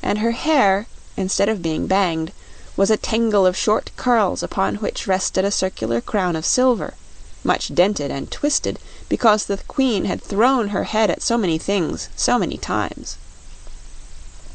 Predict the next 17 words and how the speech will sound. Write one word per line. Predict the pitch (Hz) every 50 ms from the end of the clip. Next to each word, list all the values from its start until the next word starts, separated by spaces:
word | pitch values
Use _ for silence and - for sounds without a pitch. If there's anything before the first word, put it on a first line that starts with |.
| - - - - - - - - - - - - - -
Her | - 214 214
form | - - - 226 214 214 220 220
was | 196 180 160
lean | 165 180 190 190 190 185 185 185
and | 170 160 160 160 156
bony, | 175 180 185 180 160 - - - - - - - - - - - - -
and | 185 175 170 165
both | 175 165 190 214
her | - - 165
faces | - - 170 170 170 - - 160 170
were | 160 170
deeply | 170 151 190 208 - 175 165
wrinkled. | 160 165 196 214 - - - - 202 202 - - - - - - - - - - - - - - - - - - - - - - - - - - - - - - - - - - - - - -
What | 370 339 285
have | 220 208 156 160
we | 151 156 156 151
here? | 160 - - 311 320 269 196 156 - 185